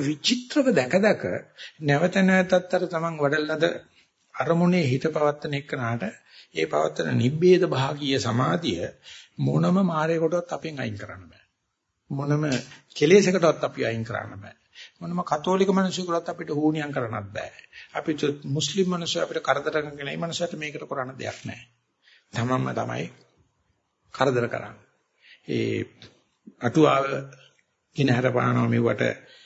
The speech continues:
විවිධ නිදර්ශන කරුණු බොහොම සමාජලාට ඒක බොහොම හොඳයි. සමාජලාට ඒක නරකයි. නමුත් ඒක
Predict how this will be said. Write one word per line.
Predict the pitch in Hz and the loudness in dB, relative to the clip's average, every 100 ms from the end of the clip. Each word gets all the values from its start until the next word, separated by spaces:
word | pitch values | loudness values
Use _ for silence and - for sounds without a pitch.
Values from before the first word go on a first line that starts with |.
| _ _ | _ _
විවිධ | 131 123 120 | 0 2 2
නිදර්ශන | 110 117 120 120 131 123 120 | 2 2 0 2 0 0 -6
කරුණු | - 135 170 202 | -4 0 2 4
බොහොම | 156 135 | 4 2
සමාජලාට | 131 127 120 123 127 | 0 -2 -2 -4 -6
ඒක | 120 | -4
බොහොම | 120 120 117 | -2 0 0
හොඳයි. | 117 180 254 - _ _ - _ - | 0 0 -2 -8 _ _ -20 _ -4
සමාජලාට | 127 120 113 113 117 117 | 0 0 0 -2 -2 -2
ඒක | 117 | -2
නරකයි. | 117 113 117 202 - - _ _ _ - - | -2 0 0 0 -2 -16 _ _ _ -20 -18
නමුත් | - 165 156 | -4 -4 -4
ඒක | 156 | -6